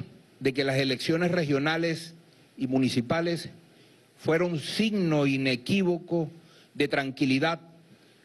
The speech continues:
para todo el pueblo venezolano.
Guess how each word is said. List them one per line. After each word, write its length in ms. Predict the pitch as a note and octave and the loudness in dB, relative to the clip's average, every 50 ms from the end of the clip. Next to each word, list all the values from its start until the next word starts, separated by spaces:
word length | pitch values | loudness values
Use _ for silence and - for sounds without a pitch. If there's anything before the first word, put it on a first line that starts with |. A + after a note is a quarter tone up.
| _ _ _ _ _ | _ _ _ _ _
para 280 | - C#3 B2+ B2 A#2 - | 0 0 0 0 -2 -2
todo 500 | - - E3 E3 E3+ E3 E3 E3 D#3+ D#3+ - - | -2 0 2 2 2 0 -2 -2 -4 -6 -10 -6
el 200 | - C3+ A#2+ A2 | -2 0 0 0
pueblo 560 | - - C#3 C3+ C3+ C3 C3 C3 B2+ B2+ B2 B2 - - - | 0 0 0 2 2 0 0 -2 -2 -2 -4 -8 -12 -6 -4
venezolano. 640 | B2 A#2+ A#2+ A2+ - A#2+ A2+ A2+ A2 G#2 G2 F#2 | -2 -2 -2 0 0 2 2 2 0 -2 -4 -8